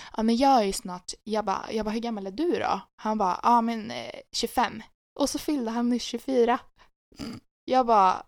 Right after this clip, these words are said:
"Oh my God." Han bara, "Ja, men jag är tjugofem om ett halvår." Jag bara, "Du fyllde för två månader sedan, det är inte ett halvår kvar."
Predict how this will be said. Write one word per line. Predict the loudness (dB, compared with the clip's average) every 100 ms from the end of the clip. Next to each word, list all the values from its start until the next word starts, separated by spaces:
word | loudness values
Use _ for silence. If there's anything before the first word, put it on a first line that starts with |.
| -6
"Oh | -2 -2
my | -2
God." | -2 -2 0
Han | 0
bara, | 0
"Ja, | 2 0 0
men | 0
jag | -2
är | -2
tjugofem | -6 -2 0 0 -2
om | -6
ett | -10
halvår." | -4 -2 -2 -2 0 0
Jag | -2 -2
bara, | -2
"Du | -4
fyllde | -4 -6 -6
för | -10
två | -8 -4
månader | -4 -6 -8
sedan, | -10 -10
det | -10
är |
inte | -12
ett | -12
halvår | -10 -8 -6 0
kvar." | 4 6 4 0